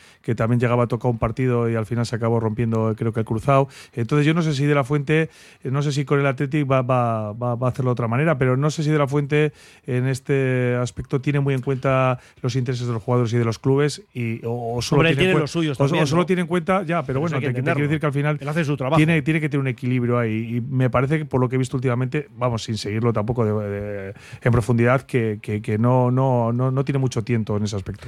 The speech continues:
Speaker 2: Mira, lo que sí es cierto es que Iñaki Williams, pues no. Con Ghana no. Después de dieciocho meses, que ha estado además,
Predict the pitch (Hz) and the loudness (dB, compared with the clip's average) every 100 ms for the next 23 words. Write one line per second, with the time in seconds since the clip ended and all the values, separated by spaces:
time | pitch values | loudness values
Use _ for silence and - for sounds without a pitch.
0 | - - 175 143 131 165 165 196 175 180 | -8 0 2 2 0 0 2 0 0 -2
1 | - 156 147 143 135 127 127 - 135 143 | -2 0 2 2 0 -2 -4 -6 -2 0
2 | 151 143 156 165 165 160 - - 123 101 | 2 2 2 2 0 -4 -8 -6 -6 -4
3 | 120 87 - _ _ _ _ 113 113 113 | -6 -6 -12 _ _ _ _ -8 -6 -4
4 | 131 139 120 101 104 143 135 147 143 139 | 0 0 -2 -6 -4 -2 0 2 2 0
5 | 139 123 135 135 208 175 - 127 - 139 | 0 -4 -4 -2 -2 -2 -4 -2 0 0
6 | 135 131 143 139 - | 0 0 0 -2 -4